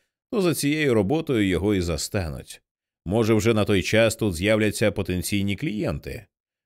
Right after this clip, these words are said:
Він сподівався на те, хоча то й була досить млява пора року. Хай там як, а кожен покупець буде для нього ласим шматочком. Важливо, який це матиме вигляд.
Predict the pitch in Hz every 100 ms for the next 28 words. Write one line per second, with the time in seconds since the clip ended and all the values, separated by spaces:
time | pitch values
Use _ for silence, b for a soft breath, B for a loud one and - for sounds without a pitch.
0 | _ 180 214 156 156 117 120 143 107 117
1 | 90 - 69 62 _ _ _ - 160 165
2 | 123 165 147 95 95 113 120 101 107 101
3 | 87 87 85 95 82 76 80 71 69 65
4 | - - - _ _ _ _ _ _ 85
5 | 80 76 69 65 87 139 123 85 - 147
6 | 127 120 107 95 147 165 107 123 131 113
7 | 107 117 143 113 - - - 117 - 120
8 | - 90 - - - - _ _ _ _
9 | _ - 170 190 190 123 95 90 151 135
10 | - 127 107 117 110 120 127 156 - 87
11 | 73 -